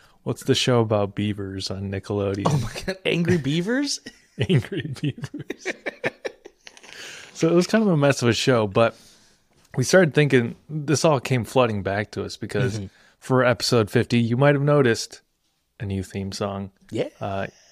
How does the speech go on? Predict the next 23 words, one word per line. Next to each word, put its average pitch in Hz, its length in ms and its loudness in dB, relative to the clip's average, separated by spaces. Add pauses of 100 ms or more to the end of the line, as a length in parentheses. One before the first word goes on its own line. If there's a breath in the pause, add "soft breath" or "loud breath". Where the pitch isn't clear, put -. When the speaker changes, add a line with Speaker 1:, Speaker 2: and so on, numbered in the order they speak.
(140)
Speaker 1:
we're 117 180 -2
sunsetting 139 640 2
the 127 100 4
old 127 200 2
theme 123 220 -2
song. 123 260 -2
It's 113 180 -6
always 131 300 4
gonna 131 160 0
be 120 140 0
a 113 40 -2
core 135 260 2
part 123 240 -2
of 110 100 -6
who 123 160 0
we 113 80 0
are, 110 200 0
but - 180 -4
we're 202 120 -6
gonna 240 180 -6
just, 208 300 -4 (280)
you 185 120 0
know, 151 160 -2